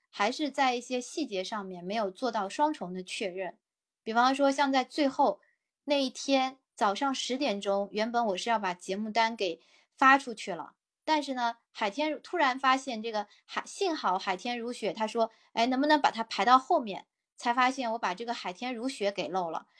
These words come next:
其实桃子当时在群里面，我后来跟桃子沟通，他已经有艾特我了，但是我没有看到。那没有看到，我觉得这，这个可以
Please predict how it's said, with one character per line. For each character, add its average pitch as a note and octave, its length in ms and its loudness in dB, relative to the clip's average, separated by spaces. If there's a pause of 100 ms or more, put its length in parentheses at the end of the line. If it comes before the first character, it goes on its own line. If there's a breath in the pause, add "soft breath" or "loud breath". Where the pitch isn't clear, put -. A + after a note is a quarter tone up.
(120 soft breath)
其 D4 160 2
实 D#4+ 80 6
桃 C4 240 6
子 B3+ 140 -4
当 C4+ 180 4
时 C4 100 -4
在 B3+ 160 2
群 - 240 -6
里 A#3+ 120 -8
面， G#3 160 -2
我 G3 40 -2
后 C4 140 -4
来 A3 140 2
跟 A3+ 160 -6
桃 G#3 180 -2
子 G#3 80 -8
沟 G#3+ 160 -4
通， G#3+ 180 -6 (320 loud breath)
他 E4 140 2
已 C4 100 4
经 C4 240 -2
有 C#4 100 2
艾 D4 200 8
特 A#3+ 160 -4
我 E3+ 100 -2
了， D#3 140 -6
但 A#3+ 140 2
是 B3 80 -4
我 G3 100 2
没 F#3 100 -6
有 G#3 80 0
看 G#3 280 -2
到。 G3+ 280 2 (760)
那 E4+ 120 4
没 D4+ 140 6
有 E4+ 140 8
看 E4+ 280 -2
到， D#4 220 4
我 G#3 140 -4
觉 G3+ 120 -10
得 G#3+ 120 -6
这， A#3+ 340 -6
这 C#4+ 140 -4
个 A3+ 100 -2
可 G#3 300 -4
以 G#3 200 -6